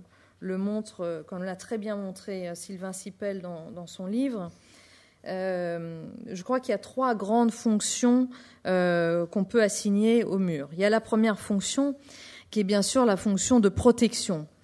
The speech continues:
mais d'une protection dans une logique, euh, sécuritaire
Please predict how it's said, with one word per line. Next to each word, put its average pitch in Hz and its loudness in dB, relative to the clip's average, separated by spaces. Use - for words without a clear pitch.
mais 185 -2
d'une 208 2
protection 233 -2
dans 233 2
une 208 2
logique, 214 2
euh, 196 2
sécuritaire 240 0